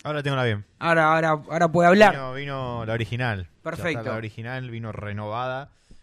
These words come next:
Speaker 1: Eh, sí, ya puedo hablar.
Speaker 2: ¿Cómo anda?
Speaker 1: Bien,
Speaker 2: ¿Cómo
Speaker 1: creo
Speaker 2: vio a
Speaker 1: yo
Speaker 2: Racing?
Speaker 1: que
Speaker 2: Rocky. Me gusta esa ropa de Rocky.
Speaker 1: ¿Te gusta?
Speaker 2: Sí.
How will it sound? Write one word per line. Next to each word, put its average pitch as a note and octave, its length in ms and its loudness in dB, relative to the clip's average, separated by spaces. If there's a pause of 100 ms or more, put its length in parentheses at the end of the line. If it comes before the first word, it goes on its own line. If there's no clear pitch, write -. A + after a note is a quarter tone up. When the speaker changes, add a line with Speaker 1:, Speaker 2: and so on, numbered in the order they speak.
(120)
Speaker 1:
Eh, F#2 400 -12
sí, G2 160 -18
ya F#2 140 -16
puedo F#2 180 -10
hablar. E2+ 260 -12 (160)
Speaker 2:
¿Cómo A3+ 240 2
anda? E3+ 460 4 (360)
Speaker 1:
Bien, C3 340 -2 (100)
Speaker 2:
¿Cómo A#3 180 0
Speaker 1:
creo G#3+ 100 6
Speaker 2:
vio G#3+ 120 6
a - 20 8
Speaker 1:
yo G3 60 6
Speaker 2:
Racing? F3 340 0
Speaker 1:
que D3 140 -6
Speaker 2:
Rocky. D#3 440 -2 (300)
Me F3 240 2
gusta A#3+ 300 4
esa D3+ 340 0
ropa D3 300 -6
de C#3 60 -8
Rocky. B2 320 -12
Speaker 1:
¿Te G2+ 60 -20
gusta? C#3+ 460 -16
Speaker 2:
Sí. D3 400 -4